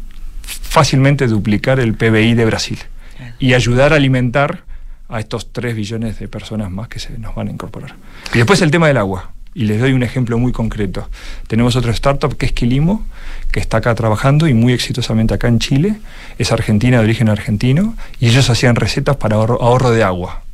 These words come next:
Speaker 1: de hasta un veinte por ciento del ahorro de agua.
Speaker 2: Mm.
Speaker 1: Y, eh, no solo generaron esa oportunidad, sino que ahora están tokenizando esos ahorros de agua y se los están vendiendo a grandes empresas internacionales de tecnología que tienen enormes parques tecnológicos de servidores acá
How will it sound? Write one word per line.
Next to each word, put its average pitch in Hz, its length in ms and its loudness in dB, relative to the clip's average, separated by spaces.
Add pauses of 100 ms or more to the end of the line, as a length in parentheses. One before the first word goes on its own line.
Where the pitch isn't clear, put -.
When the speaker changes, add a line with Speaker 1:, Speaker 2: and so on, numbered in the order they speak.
Speaker 1:
de 110 180 -2
hasta 110 220 -2
un 113 120 2
veinte 165 280 2
por 131 160 -2
ciento 127 160 0
del 113 100 0
ahorro 110 260 0
de 101 100 2
agua. 92 280 0
Speaker 2:
Mm. - 640 -6
Speaker 1:
Y, 120 200 4
eh, 113 300 2
no 113 380 4
solo 156 320 2
generaron 131 460 0
esa 147 180 0
oportunidad, 127 640 0 (320)
sino 120 320 0
que 123 100 -2
ahora 143 560 2 (100)
están 113 520 -4 (600)
tokenizando 147 720 2
esos 107 220 -2
ahorros 113 280 0
de 120 120 0
agua 110 500 -2
y 123 60 -2
se 113 180 0
los 110 160 -2
están 139 300 2
vendiendo 131 640 2 (240)
a 110 120 -4
grandes 139 360 4
empresas 127 640 0
internacionales 120 760 2
de 113 80 2
tecnología 117 560 2
que 117 100 -2
tienen 110 300 2
enormes 123 480 4
parques 120 420 0
tecnológicos 107 640 0
de 98 60 -4
servidores 107 540 -2
acá 131 320 -2